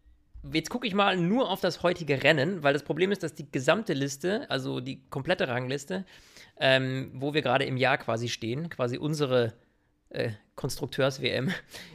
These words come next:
die, ähm, die kann man immer erst nach dem Wochenende sehen. Das heißt, die könnt ihr dann sehen, wahrscheinlich schon, wenn wir den Podcast, äh, fertig haben, aber eben aktuell bei der Aufzeichnung noch nicht. Aber ich kann sehen, wer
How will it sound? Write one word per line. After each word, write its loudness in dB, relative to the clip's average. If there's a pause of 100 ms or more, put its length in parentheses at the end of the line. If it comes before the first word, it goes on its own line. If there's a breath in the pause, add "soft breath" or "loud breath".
(120 loud breath)
die, 4
ähm, 0
die -8
kann -6
man 0
immer 2
erst 2
nach 2
dem 0
Wochenende -2
sehen. -2
Das -4
heißt, -4
die -8
könnt -6
ihr 0
dann 0
sehen, 0
wahrscheinlich 0
schon, -4
wenn -2
wir 0
den -2
Podcast, -4
äh, -6
fertig -2
haben, -2
aber -4
eben -2
aktuell -2
bei 2
der 4
Aufzeichnung -2
noch 0
nicht. -2 (280 loud breath)
Aber 4
ich -4
kann 0
sehen, 0
wer 2